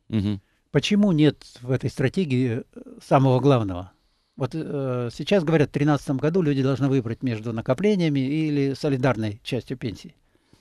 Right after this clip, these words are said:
Speaker 2: А как я зн-, буду знать, как рассчитывается солидарность, чтобы сказать: "Да, я пойду туда", потому что формулы нет.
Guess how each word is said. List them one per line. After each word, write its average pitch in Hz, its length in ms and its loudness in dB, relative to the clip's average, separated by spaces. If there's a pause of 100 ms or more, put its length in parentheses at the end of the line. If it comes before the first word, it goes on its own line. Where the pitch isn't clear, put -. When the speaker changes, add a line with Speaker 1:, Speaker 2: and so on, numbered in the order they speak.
(420)
Speaker 2:
А 131 200 2
как - 260 4
я 135 80 0
зн-, 120 160 -2
буду 143 240 -4
знать, 147 220 -4
как - 200 -10
рассчитывается 139 520 -4
солидарность, 147 560 0
чтобы - 140 -12
сказать: 139 360 0
"Да, 127 100 -2
я 120 140 2
пойду 127 300 -2
туда", 113 340 -8
потому - 180 -18
что 123 120 -14
формулы 165 420 2
нет. 196 260 -4